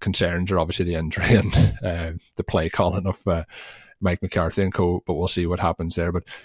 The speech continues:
I, I would slot him in. But I think that's fair to take Kamara, uh, and McCaffrey ahead of him. But, um, I, I think that's just a fair, a fair landing spot.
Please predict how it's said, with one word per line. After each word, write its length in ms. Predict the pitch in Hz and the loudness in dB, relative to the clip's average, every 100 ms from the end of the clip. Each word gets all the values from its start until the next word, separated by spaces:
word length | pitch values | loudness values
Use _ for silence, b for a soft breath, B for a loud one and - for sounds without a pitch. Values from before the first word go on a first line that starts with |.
| B | B
I, 160 | 92 90 - | -2 -2 0
I 140 | 92 | 0
would 160 | 92 95 | 2 2
slot 300 | - 92 90 | 2 2 2
him 140 | 87 | 0
in. 100 | 87 | 0
But 80 | 98 | 2
I 60 | 95 | 2
think 200 | 120 120 | 2 4
that's 220 | 120 - | 2 2
fair 400 | - 98 92 98 | 0 4 4 2
to 80 | - | -2
take 260 | - 98 | -2 -2
Kamara, 480 | - 104 92 90 90 B B B B | 0 2 4 4 0 B B B B
uh, 140 | - 85 - | -4 -4 -2
and 280 | 92 87 87 | -2 -2 -2
McCaffrey 460 | 92 90 85 95 | -2 0 2 0
ahead 320 | 87 - 85 | 0 0 -2
of 100 | 90 | -2
him. 220 | 95 92 90 | -2 -2 -2
But, 140 | 85 _ - | -4 _ -4
um, 300 | 85 80 80 - _ _ - | -4 -2 -8 -12 _ _ -12
I, 80 | - - | -10 -6
I 140 | - | -4
think 180 | - 90 | -4 -4
that's 200 | 82 - | -4 -4
just 200 | 92 104 | -4 -4
a 20 | |
fair, 320 | - 87 85 | -2 -2 -2
a 80 | - | -2
fair 220 | - 87 | 0 0
landing 240 | 87 82 95 | 0 -4 -2
spot. 280 | - 95 | 0 0